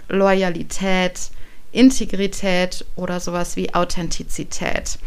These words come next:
Also du siehst, es gibt wirklich eine riesige Liste an Bedürfnissen und das war jetzt nur ein kleiner Ausschnitt. Und das für sich selber klar zu haben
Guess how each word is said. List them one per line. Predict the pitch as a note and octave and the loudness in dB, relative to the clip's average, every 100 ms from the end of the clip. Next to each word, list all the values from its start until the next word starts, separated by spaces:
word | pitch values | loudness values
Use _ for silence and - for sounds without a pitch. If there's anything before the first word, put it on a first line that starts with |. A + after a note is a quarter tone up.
| - - - - | -4 -4 -8 0
Also | G#3 G3+ | 2 4
du | G#3 G#3 | 2 2
siehst, | A3+ C4 - - | 2 2 2 -4
es | G3 - | -2 2
gibt | A3 - - - - - - | 2 2 -2 0 -2 -4 -8
wirklich | G3 F3+ A3 G#3+ G#3 G3+ - G3 | -6 0 0 2 -2 -2 -2 2
eine | G3 G3 F#3+ G3 - | 2 2 2 0 0
riesige | G3+ G3 A3+ G#3+ A3+ G3+ F#3 F#3 - G3 G3 | 0 2 2 2 2 4 2 2 0 0 4
Liste | A3 A#3+ - A#3 | 2 2 0 2
an | G3+ | 2
Bedürfnissen | G3 G3 A3+ A3+ G3 F3+ | 0 0 0 -2 -2 0
und | F#3+ | 0
das | F#3+ - | 0 0
war | F#3+ | 4
jetzt | F#3+ F#3+ - | 4 2 2
nur | A#3+ A3+ | 4 4
ein | |
kleiner | G#3 G3+ F#3+ E3+ | 0 -2 0 0
Ausschnitt. | F3 A3+ - G#3 G#3 - - - - - - - - - - - - - | 2 2 2 2 4 4 2 0 -4 -10 -10 -12 -12 -12 -12 -12 -10 -4
Und | G3 F#3+ | -4 2
das | F#3+ G#3 - - - - - | 2 4 4 2 -2 -4 -6
für | - B3+ | 0 4
sich | A#3+ | 4
selber | G#3+ G3 G3+ B3 B3+ B3 A#3 A3+ A3+ A#3 - - | 2 0 4 6 6 6 6 4 2 -2 -6 -6
klar | - G3 G3 A#3 | 0 4 6 6
zu | A3+ G#3 F#3+ | 4 4 4
haben | F#3+ F#3 F#3 F#3+ | 2 2 2 0